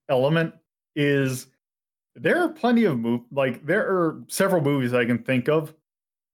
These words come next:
that at, see, the problem is me saying it doesn't mean much 'cause I haven't seen these particular films, but I know it's a common sentiment about people who really like films.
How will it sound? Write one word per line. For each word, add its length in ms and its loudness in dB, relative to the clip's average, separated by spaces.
that 480 0
at, 320 -2
see, 180 2
the 80 2
problem 280 4
is 120 2
me 160 0
saying 320 0
it 160 -2
doesn't 240 0
mean 160 2
much 240 -2
'cause 80 -4
I 80 2
haven't 300 0
seen 240 0
these 180 -2
particular 420 -6
films, 380 -2
but 200 -4
I 80 4
know 200 4
it's 140 -2
a 60 0
common 340 -2
sentiment 440 -2
about 400 -4
people 360 -2
who 240 -6
really 180 0
like 180 2
films. 320 0